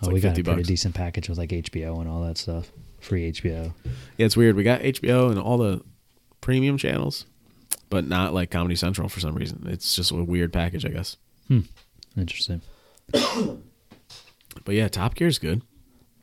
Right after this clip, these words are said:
Speaker 2: They built a cool ass bus on the American one.
Speaker 1: Yeah.
Speaker 2: Like a four by four monster truck bus.
Speaker 1: <laughs> Yeah.
Speaker 2: Sounds like something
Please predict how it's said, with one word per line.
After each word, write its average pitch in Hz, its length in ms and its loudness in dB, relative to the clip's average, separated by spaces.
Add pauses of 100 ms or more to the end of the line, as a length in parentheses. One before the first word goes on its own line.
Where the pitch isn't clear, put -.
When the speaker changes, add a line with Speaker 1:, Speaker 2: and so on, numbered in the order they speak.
(460)
Speaker 2:
They 98 100 2
built 107 260 4
a 87 60 0
cool 98 240 4
ass 90 180 4
bus 101 260 4
on 92 140 4
the 85 80 2
American 85 400 2
one. 85 160 2 (240)
Speaker 1:
Yeah. 87 240 0
Speaker 2:
Like 90 120 -4
a - 80 -2
four - 260 0
by 87 140 2
four 92 220 0
monster 85 280 0
truck 80 240 -2
bus. 85 340 -2 (600)
Speaker 1:
<laughs> - 480 2 (920)
Yeah. 95 60 2
Speaker 2:
Sounds 87 240 2
like 82 140 -2 (180)
something 87 440 -2